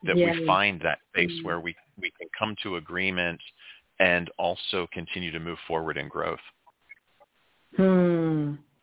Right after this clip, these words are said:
Speaker 2: I love that. I love that. And, and I know that I've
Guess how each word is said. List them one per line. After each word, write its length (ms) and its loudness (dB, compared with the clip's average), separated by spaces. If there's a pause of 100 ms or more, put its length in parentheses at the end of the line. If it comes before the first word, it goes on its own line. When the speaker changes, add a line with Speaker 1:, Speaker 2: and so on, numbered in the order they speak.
(140)
Speaker 2:
I 80 4
love 320 6
that. 320 -2 (180)
I 100 -4
love 260 4
that. 220 2 (280)
And, 160 4
and 160 4
I 100 4
know 240 2
that 220 0
I've 180 2